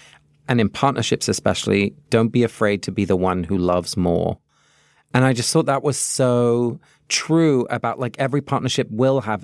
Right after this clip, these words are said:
ebbs and flows, and there will be times when, you know, one is investing more than the other or, or, or however we can think of it.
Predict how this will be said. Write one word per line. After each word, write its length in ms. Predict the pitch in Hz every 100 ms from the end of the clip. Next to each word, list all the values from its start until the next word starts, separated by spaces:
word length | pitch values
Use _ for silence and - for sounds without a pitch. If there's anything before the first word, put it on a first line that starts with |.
| -
ebbs 260 | 104 95
and 160 | 104 95
flows, 440 | - 98 98 113
and 100 | 117
there 80 | 107
will 240 | 101 113 107
be 120 | 107
times 520 | - 95 98 95 -
when, 260 | 95 92 - - - -
you 80 | 131
know, 100 | 120
one 220 | 107 113
is 140 | 117 107
investing 480 | 104 101 - 117 104
more 180 | 104
than 160 | 104 98
the 140 | 101
other 260 | - 92 104
or, 400 | 123 123 101 101 - -
or, 200 | 101 -
or 220 | 113 92
however 380 | - 101 95 107
we 100 | 104
can 140 | 101
think 220 | 110 107
of 80 | 98
it. 180 | 95